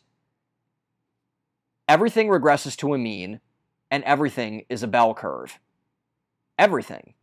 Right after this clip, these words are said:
Especially pertaining to people. The most complicated sample size of everything. A coin flip is easy to measure. It's an inanimate object. There are only two outcomes. Only one of those outcomes will happen when a particular ac-,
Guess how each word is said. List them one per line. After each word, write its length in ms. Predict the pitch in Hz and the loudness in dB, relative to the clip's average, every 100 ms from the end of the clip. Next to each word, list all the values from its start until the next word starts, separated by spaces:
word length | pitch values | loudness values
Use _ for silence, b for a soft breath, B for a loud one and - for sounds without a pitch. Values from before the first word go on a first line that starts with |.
| _ _ _ _ _ - | _ _ _ _ _ -6
Especially 920 | - - - 214 233 - 98 62 60 _ _ | -6 -8 4 6 6 2 -6 -10 -20 _ _
pertaining 400 | 147 135 139 127 | -10 -4 -6 -4
to 80 | 113 | -8
people. 480 | 113 120 - - - _ _ _ | -6 -6 -6 -14 -16 _ _ _
The 80 | - | -4
most 180 | 143 143 | -2 0
complicated 500 | 160 151 127 139 127 | 2 2 2 0 0
sample 300 | - 135 120 | -4 -6 -4
size 340 | - 101 117 - | -4 -4 -4 -2
of 140 | 127 | 2
everything. 580 | 135 139 107 - - - _ _ _ _ _ _ - | 4 2 0 -10 -18 -20 _ _ _ _ _ _ -6
A 60 | |
coin 260 | - 196 254 | 0 4 4
flip 180 | 220 165 | 2 0
is 120 | 131 | 4
easy 260 | 151 120 117 | 2 2 -2
to 60 | |
measure. 420 | 110 113 113 - - _ _ _ _ | -2 -4 -4 -14 -20 _ _ _ _
It's 160 | 151 147 | -4 -2
an 80 | |
inanimate 420 | 143 139 135 123 123 | 0 0 0 0 2
object. 540 | 156 - 80 - - _ _ _ _ | 2 0 -6 -10 -18 _ _ _ _
There 160 | 151 156 | 2 4
are 80 | 151 | 4
only 160 | 156 | 2
two 220 | 135 143 131 | 0 2 4
outcomes. 580 | 127 - - - - - _ _ _ _ | 4 2 -12 -14 -18 -18 _ _ _ _
Only 160 | 151 156 | 0 2
one 180 | 151 214 | 6 6
of 80 | 214 | 6
those 180 | 160 | 6
outcomes 360 | 151 135 135 127 | 6 4 2 -4
will 100 | 123 | 0
happen 320 | 147 156 123 | 4 4 0
when 120 | 113 | -8
a 40 | 113 | -8
particular 380 | 107 131 127 101 | -8 -8 -4 0
ac-, 340 | 123 117 101 | 0 0 -8